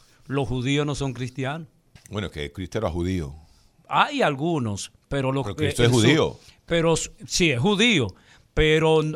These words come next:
Speaker 1: eh, no son cristianos, no son
Speaker 2: Claro que
Speaker 1: seguidores de
Speaker 2: cristianos
Speaker 1: Cristo.
Speaker 2: convertidos.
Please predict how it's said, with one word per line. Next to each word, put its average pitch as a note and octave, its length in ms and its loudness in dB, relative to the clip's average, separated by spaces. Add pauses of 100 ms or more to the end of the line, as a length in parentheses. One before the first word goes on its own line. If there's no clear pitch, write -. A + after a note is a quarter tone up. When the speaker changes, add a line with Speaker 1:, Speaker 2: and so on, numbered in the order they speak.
Speaker 1:
eh, D3+ 260 0
no D#3+ 220 -2
son F#3 240 -2
cristianos, E3+ 720 -2
no B2 100 -4
son D3+ 180 -4
Speaker 2:
Claro C3+ 120 -6
que D#3+ 80 0
Speaker 1:
seguidores D#3+ 380 2
de F3 80 2
Speaker 2:
cristianos - 140 0
Speaker 1:
Cristo. B2+ 200 2
Speaker 2:
convertidos. G#2+ 640 2